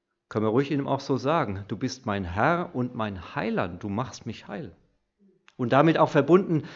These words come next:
diese Erwartungshaltung, „Ich will das auch erleben, dass du mich heil machst.“ Aber so einige Dinge gehören dazu, die vielleicht selbstverständlich sein sollten, aber eben ni-,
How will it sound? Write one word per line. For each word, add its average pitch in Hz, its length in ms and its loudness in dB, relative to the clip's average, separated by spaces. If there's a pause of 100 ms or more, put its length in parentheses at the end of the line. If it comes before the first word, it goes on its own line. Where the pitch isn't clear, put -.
(200)
diese 151 200 0
Erwartungshaltung, 123 1040 0
„Ich - 200 -8
will 160 160 4
das 180 220 2
auch 151 200 2
erleben, 123 600 0
dass - 240 -8
du 120 100 -6
mich 101 280 -8 (160)
heil 107 400 -4
machst.“ - 440 -14 (2500)
Aber 175 640 4 (580)
so 151 160 2
einige 156 400 6
Dinge 160 300 6
gehören 143 380 8
dazu, 160 520 2
die 147 280 -2
vielleicht 139 360 -2
selbstverständlich 135 720 -2
sein 156 260 0
sollten, 160 480 2
aber 131 320 0
eben 139 320 0
ni-, 143 160 0